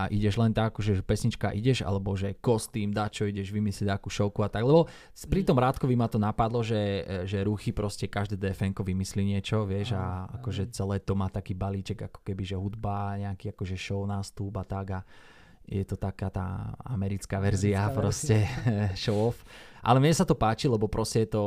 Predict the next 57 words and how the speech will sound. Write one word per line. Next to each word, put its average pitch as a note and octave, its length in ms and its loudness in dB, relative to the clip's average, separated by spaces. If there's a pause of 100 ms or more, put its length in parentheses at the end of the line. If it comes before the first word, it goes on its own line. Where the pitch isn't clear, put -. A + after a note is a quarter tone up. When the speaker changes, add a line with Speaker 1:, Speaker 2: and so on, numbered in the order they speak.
(120)
Speaker 1:
jasné, A2+ 320 0
asi G#2 160 -2
to - 80 -6
nemôže G2+ 280 0
robiť G#2 220 0
každý, G2 420 -2 (340)
Speaker 2:
Presne C3+ 300 -12
tak. A#2+ 60 -12
Speaker 1:
ale G2 240 -2
ma G2 140 -2
to - 120 -8
napadlo, G2 380 -4
že, F#2+ 180 -6 (260)
že F#2 220 -8 (220)
sa - 140 -8
ťa G2 140 -4
to G2+ 100 -6
spýtam, G2 400 -6
že G2 100 -2
aký G#2 200 -4
máš G2+ 140 0
na G2 120 0
to G2 100 -6
ako F#2+ 160 -4
ty, G2+ 120 -4
ako G2+ 180 -6
fighter, G2 380 -4
e, F#2+ 60 -10 (280)
názor? F#2+ 380 -6
Speaker 2:
Akože C3 320 -6
určite C3+ 300 -4
pre C#3 140 -6
divákov C#3 540 -2 (300)
to B2 140 -16
musí B2 220 -10
byť B2 160 -6
show C3 280 -6
a A#2 100 -8
dobre B2 240 -8
sa B2+ 160 -10
na B2 60 -10
to B2+ 80 -10
pozerá. B2 500 -8
Ja C3+ 120 -12
som C#3 120 -6
tiež C3+ 200 -2
na B2+ 100 -6
niečím B2+ 220 -8
takým B2+ 260 -10
rozmýšľal, B2 520 -8
že A#2+ 100 -8
by A#2+ 60 -8
som C3+ 120 -14
niečo B2+ 160 -12
také C3 200 -12
spravil, C3 380 -10
ale C3 400 -6